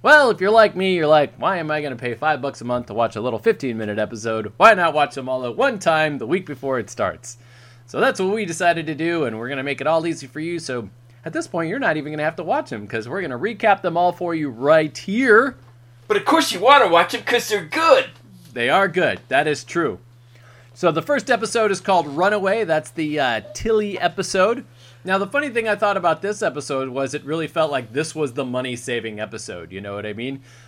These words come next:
Speaker 1: Like, there's nobody else in this except for him, or for her, and the, uh, the other girl.
Speaker 2: And some
Speaker 1: And
Speaker 2: extras.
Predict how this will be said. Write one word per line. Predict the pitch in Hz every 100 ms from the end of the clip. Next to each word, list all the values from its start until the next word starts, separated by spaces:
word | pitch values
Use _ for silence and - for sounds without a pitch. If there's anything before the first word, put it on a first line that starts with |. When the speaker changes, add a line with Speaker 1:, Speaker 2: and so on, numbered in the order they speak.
| -
Speaker 1:
Like, | 123 123 - - -
there's | 185 131
nobody | 160 170 214 220 214
else | 185 175
in | 156 139
this | 135
except | 139 123 147
for | 131 131
him, | 139 156 165 - -
or | 131 117
for | - 117
her, | 143 160 180 208 - -
and | 120 120
the, | 117 113
uh, | 110 101 95
the | 90 104
other | 127 123
girl. | 117 113 113 120 - - - - -
Speaker 2:
And | 139
some | 120 120
Speaker 1:
And |
Speaker 2:
extras. | 123 120 110 87 -